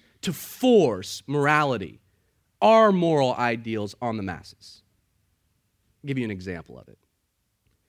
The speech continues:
Between nineteen twenty and nineteen thirty-three, Protestants successfully passed the eighteenth Amendment and then later, the Volstead Act, establishing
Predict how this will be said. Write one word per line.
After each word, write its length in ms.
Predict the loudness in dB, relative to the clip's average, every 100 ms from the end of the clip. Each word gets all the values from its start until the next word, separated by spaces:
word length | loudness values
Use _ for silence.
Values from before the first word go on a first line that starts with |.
| _
Between 380 | -12 -2 0 2
nineteen 500 | 2 0 -2 -4 -4
twenty 540 | -4 -6 -6 -6 -8 -14 _ _ _
and 140 | -6 -2
nineteen 560 | 0 -2 -4 -6 -6
thirty-three, 800 | -6 -4 -4 -6 -10 -10 -10 -10 -14 _ _ _
Protestants 760 | -6 0 2 0 -4 -10 -10 -10
successfully 880 | -12 -12 -10 -2 -2 -4 -6 -4 -4
passed 480 | -2 0 0 -4
the 120 | -10 -6
eighteenth 540 | -6 -6 -8 -8 -6
Amendment 460 | -8 -6 -6 -8 -12 _ _ _ _ -6
and 100 | -4
then 140 | -2
later, 280 | 0 2 0
the 80 | 0
Volstead 600 | -2 -2 -4 -4 -4 -2
Act, 400 | -4 -4 -4 _ -16
establishing 880 | -10 -2 -2 0 -2 -2 -2 -4